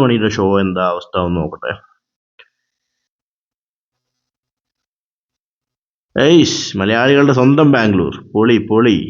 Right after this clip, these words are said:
ഇപ്പൊ ബാംഗ്ലൂർ ഏകദേശം സെറ്റാണ്. ഇനി നമുക്ക് ഹൈദരാബാദ്. ഹൈദരാബാദും ടിക്കറ്റ്സ് കണ്ടില്ലേ, മലയാളീസ് ഉള്ളത് കൊണ്ട് ആയിരിക്കും. മലയാളീസ് മാത്രമല്ല ഈ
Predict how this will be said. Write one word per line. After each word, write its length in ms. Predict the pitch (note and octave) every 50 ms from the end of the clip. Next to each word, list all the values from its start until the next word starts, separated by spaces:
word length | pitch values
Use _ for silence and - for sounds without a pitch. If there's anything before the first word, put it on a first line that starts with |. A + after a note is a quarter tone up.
| - - - - _ _ _ _ _ _
ഇപ്പൊ 140 | _ - A2+ G2+ G2+ G#2+
ബാംഗ്ലൂർ 440 | A2+ A#2+ C3 C#3+ C#3+ C#3 D#3 E3 D#3+ D#3 B2+
ഏകദേശം 340 | B2+ B2 A#2+ A2+ G2+ B2 - -
സെറ്റാണ്. 480 | F#2+ F#2 F#2 - G#2+ F#2 F2 F2 F2+ A2+ C3+ - - - - - _ _ _ _ _ _ _ _ _ _ _ _ _ _ _ _ _ _ _ _ _ _ -
ഇനി 100 | C3 B2 B2
നമുക്ക് 200 | B2+ B2 A#2+ A#2 G2
ഹൈദരാബാദ്. 560 | A2+ G#2+ A2 G#2 G#2+ G#2 G2 F2 D#2 - - - - - _ _ _ - - - - - - - _ _ _ _ _ _ _ _ _ _ _ _ _ _ _ _ _ _ _ _ _ _ _ _ _ _ _ _ _ _ - B2+
ഹൈദരാബാദും 640 | B2 B2 B2 B2 C3 B2 B2 B2 B2 A#2 B2+ C3 C#3 - - -
ടിക്കറ്റ്സ് 460 | A#2 G#2 A2 C#3+ D3+ D#3 - - D#3+ D3+ B2+
കണ്ടില്ലേ, 320 | A#2 A2+ A2+ G2+ F2+ E2+ E2+ - - - - _ _ _ _ _ _ G2
മലയാളീസ് 420 | G2 G#2 A2+ B2 C3+ D3 D3+ C#3 D#3+
ഉള്ളത് 180 | D3 D3+ D#3+ D#3
കൊണ്ട് 140 | D#3+ D#3+ E3 D3+ C#3
ആയിരിക്കും. 340 | D3 D#3 D3+ D3+ D3+ D3+ C3
മലയാളീസ് 440 | A#2+ A#2 C3 D3 E3 F#3 F#3 F#3 G#3+ A3
മാത്രമല്ല 440 | G3+ F#3+ F#3+ F#3+ G#3+ G#3 F3+ D3+ D3 A#2 F#2
ഈ 20 | D2+